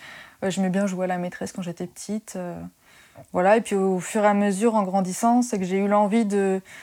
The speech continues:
d'être au contact des enfants, de, de leur, d'être là pour apprendre, leur apprendre des choses, leur enseigner des choses et, euh, les voir progresser, les voir évoluer. Tout ça, ça m'a vraiment donné envie.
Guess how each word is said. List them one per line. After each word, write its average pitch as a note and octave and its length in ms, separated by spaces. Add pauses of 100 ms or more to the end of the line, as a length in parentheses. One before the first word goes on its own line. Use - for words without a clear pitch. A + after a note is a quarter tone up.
(180)
d'être G3+ 220
au G#3 40
contact G#3 440
des G3 240
enfants, A3+ 680
de, F#3+ 580
de F#3 100
leur, F#3+ 260
d'être F#3 200
là G#3+ 100
pour F#3+ 260
apprendre, G#3 500
leur G3 160
apprendre F#3+ 300
des F#3 120
choses, G#3 520
leur F#3 240
enseigner G3+ 440
des F3+ 140
choses A3+ 460 (720)
et, G3+ 300
euh, F3+ 520
les E3+ 280
voir F3+ 240
progresser, G#3 640
les G#3+ 100
voir F#3 280
évoluer. G3 480
Tout - 160
ça, A3 140
ça G#3+ 120
m'a F#3 120
vraiment G#3+ 240
donné G#3+ 200
envie. G3 360